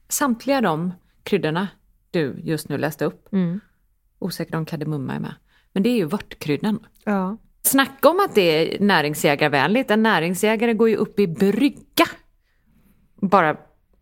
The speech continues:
Speaker 1: eh, av tanken på vörtbröd. Det är ju inte ofta man får i sig alla de där kryddorna på ett och samma bräde.
Speaker 2: Nej, men alltså, verkligen inte. Och jag tänker att det
Speaker 1: Anis
Speaker 2: finns,
Speaker 1: och fänkål också.
Speaker 2: apropå att lägga till,
Speaker 1: Mm.
Speaker 2: så finns ju faktiskt, om man känner att, eh, julen är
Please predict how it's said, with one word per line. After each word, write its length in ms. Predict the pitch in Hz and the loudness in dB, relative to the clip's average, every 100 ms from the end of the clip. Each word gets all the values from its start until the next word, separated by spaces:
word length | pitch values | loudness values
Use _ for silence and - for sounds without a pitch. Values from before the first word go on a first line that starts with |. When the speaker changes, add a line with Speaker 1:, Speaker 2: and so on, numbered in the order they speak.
| _ _ - | _ _ -4
Speaker 1:
eh, 120 | 175 - | 0 0
av 80 | |
tanken 540 | 170 196 165 - 262 254 | 0 0 -2 0 -2 0
på 80 | 208 | 0
vörtbröd. 500 | 180 - 127 - - - - - _ | -2 -2 -2 -2 -8 -18 -20 -20 _
Det 80 | 214 | 2
är 20 | |
ju 40 | 247 | 2
inte 120 | 240 | 0
ofta 220 | 233 202 | 0 0
man 140 | 185 | 0
får 120 | 180 170 | 0 0
i 60 | |
sig 160 | - 165 | 0 0
alla 120 | 160 | 0
de 100 | 160 | -2
där 200 | 202 226 | -2 -4
kryddorna 440 | - 220 156 151 | -2 -2 0 -4
på 100 | 160 | -4
ett 80 | 151 - | -4 -4
och 40 | |
samma 220 | 156 135 | -4 -2
bräde. 280 | 131 117 180 - _ _ _ - | -2 -2 -4 -8 _ _ _ -2
Speaker 2:
Nej, 140 | 196 | 0
men 180 | 196 175 | 0 -2
alltså, 280 | 160 175 160 | -4 -4 -4
verkligen 600 | 170 190 151 - 202 214 | 0 0 -2 -4 -2 -2
inte. 260 | 185 196 - - - - | -2 -4 -4 -14 -20 -10
Och 280 | - 202 196 - | 0 2 2 0
jag 160 | 202 | 0
tänker 260 | 208 202 175 | 0 0 4
att 140 | 196 | 4
det 60 | 160 | 4
Speaker 1:
Anis 160 | 156 214 | 2 2
Speaker 2:
finns, 120 | 185 | 0
Speaker 1:
och 60 | 185 | -2
fänkål 760 | 214 180 143 - 180 202 - - | -2 -2 -4 -4 -4 -4 -8 -6
också. 200 | 190 214 | -2 0
Speaker 2:
apropå 500 | 180 202 - 226 262 | 0 -2 0 -2 0
att 160 | 233 - | -2 0
lägga 320 | 190 170 175 | -2 0 -2
till, 440 | - 302 - 277 294 - | -2 -4 -2 -2 -4 -2
Speaker 1:
Mm. 120 | 214 | 0
Speaker 2:
så 140 | 214 | 0
finns 440 | 240 269 277 262 - | -2 -4 -6 -6 -6
ju 80 | 185 | -2
faktiskt, 560 | 165 - - 151 - | -4 -4 -4 -4 -4
om 200 | - 170 | -4 -2
man 140 | 165 160 | 0 -2
känner 320 | 180 160 156 | -2 -2 -2
att, 260 | 151 - - - | -4 -6 -6 -2
eh, 600 | 165 165 92 - - - | -2 -2 -4 -4 -4 -2
julen 560 | 175 196 180 175 170 | 0 0 0 -2 -2
är 200 | 180 190 | -2 0